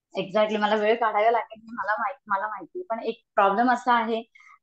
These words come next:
का माझ्यावरती खूप responsibilities आहेत आणि त्या मी अशा लगेच जॉब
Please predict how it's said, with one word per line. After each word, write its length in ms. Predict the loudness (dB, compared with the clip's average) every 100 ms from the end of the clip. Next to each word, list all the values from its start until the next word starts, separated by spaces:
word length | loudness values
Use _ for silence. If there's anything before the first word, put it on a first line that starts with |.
| 2
का 400 | 6 6 4 0 _ -4
माझ्यावरती 640 | 2 2 4 4 4 2
खूप 180 | 2 2
responsibilities 840 | 0 -2 -6 -6 -8 -6 -6 -6 -4
आहेत 120 | -6 _ _ _ _ -4
आणि 420 | -2 0 -2 -2
त्या 140 | 2 2
मी 220 | 4 2
अशा 560 | 2 2 -2 0 2 2 -2 -14 -16 _ _ 0
लगेच 320 | 4 4 6
जॉब 240 | 6 6